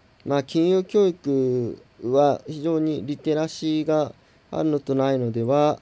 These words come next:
長い、まあ、数年だとわかんないですけど、長い年月かけるとだいぶ変わってくるものがあるんで、そこら辺を気づかせるのが、あの、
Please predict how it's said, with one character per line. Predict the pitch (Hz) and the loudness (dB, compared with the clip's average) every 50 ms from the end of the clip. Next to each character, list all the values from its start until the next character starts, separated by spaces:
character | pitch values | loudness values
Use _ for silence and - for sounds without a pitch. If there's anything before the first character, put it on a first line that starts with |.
| _ _ - | _ _ -6
長 | - 135 139 151 170 202 247 254 233 | -2 0 0 0 0 0 0 0 -2
い、 | - - - - - _ _ _ _ _ _ - - _ _ _ _ | -2 -6 -8 -12 -20 _ _ _ _ _ _ -20 -20 _ _ _ _
ま | - 143 156 | -4 -2 -2
あ、 | 151 139 - _ _ _ _ _ _ _ _ _ _ _ _ _ _ _ _ 147 147 - - | -2 -4 -6 _ _ _ _ _ _ _ _ _ _ _ _ _ _ _ _ -12 -12 -12 -14
数 | - - - - 214 233 254 | -18 -18 -10 -6 -4 -4 -2
年 | 269 285 285 | -2 -2 -2
だ | 262 269 262 | -2 -4 -2
と | - 233 | -2 -2
わ | 233 226 | -2 -2
か | - 240 | -2 -2
ん | 240 226 | -2 0
な | 196 156 | 0 0
い | |
で | 135 123 | 0 -2
す | 120 - | -4 -4
け | - 123 | -6 -4
ど、 | 117 117 117 120 120 110 - - - - | -2 0 0 0 -2 -4 -6 -12 -18 -12
長 | - 135 156 160 165 180 226 254 | -8 -6 -4 -4 -4 -2 -2 -2
い | 254 | 0
年 | 214 202 202 196 | 0 -2 -2 -2
月 | 185 180 175 - | -2 -4 -6 -6
か | - 156 143 | -6 -6 -4
け | 139 151 | -2 -2
る | 151 139 | -4 -2
と | - 143 | -2 0
だ | 123 143 151 | 2 2 2
い | 165 | 2
ぶ | 170 185 | 2 -2
変 | 180 - 185 170 | -6 -4 -2 -2
わ | 170 170 | -2 -2
っ | |
て | 170 _ - 180 | -4 _ -10 -8
く | 180 190 190 | -6 -4 -2
る | 185 | -2
も | 175 156 139 | 0 0 0
の | 135 131 | 0 0
が | 123 123 | 0 0
あ | 120 | 0
る | 117 113 | 0 -2
ん | 113 113 110 | -2 -2 0
で、 | 127 131 127 120 - - - _ _ _ _ _ _ | 0 0 0 -2 -6 -16 -20 _ _ _ _ _ _
そ | - 180 175 | -14 -12 -4
こ | - 220 | -2 -2
ら | 247 262 226 | 0 0 0
辺 | 220 254 240 233 | 0 2 2 2
を | 226 226 | 2 2
気 | 220 - 226 | 0 -4 -8
づ | 208 208 208 | -8 -8 -6
か | - 220 | -6 -6
せ | 220 - - 240 | -6 -4 -4 -2
る | 220 190 | -2 -2
の | 160 151 139 131 | -2 -4 -2 0
が、 | - 147 147 135 - - - _ _ - | 2 4 4 4 2 -2 -10 _ _ -8
あ | 117 117 | -4 -2
の、 | 117 117 117 113 | -2 0 -2 -2